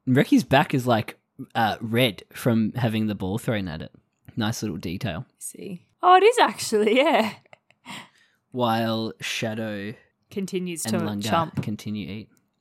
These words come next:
Speaker 1: Mm, yucky. Yucky soba. It does
Speaker 2: Yucky
Speaker 1: look like
Speaker 2: soba.
Speaker 1: a so-, sort of noodly type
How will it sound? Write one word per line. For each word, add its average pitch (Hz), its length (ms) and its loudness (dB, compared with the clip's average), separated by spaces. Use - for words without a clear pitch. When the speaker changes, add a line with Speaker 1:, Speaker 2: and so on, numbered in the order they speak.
Speaker 1:
Mm, 113 360 -4
yucky. 90 400 -10
Yucky 98 280 -8
soba. - 440 -10
It 113 120 -6
does 139 180 2
Speaker 2:
Yucky 143 40 0
Speaker 1:
look 131 120 0
like 113 160 -2
Speaker 2:
soba. 85 100 -10
Speaker 1:
a 98 40 -12
so-, - 260 -10
sort 104 220 -8
of 95 80 -8
noodly 98 640 -8
type - 360 -8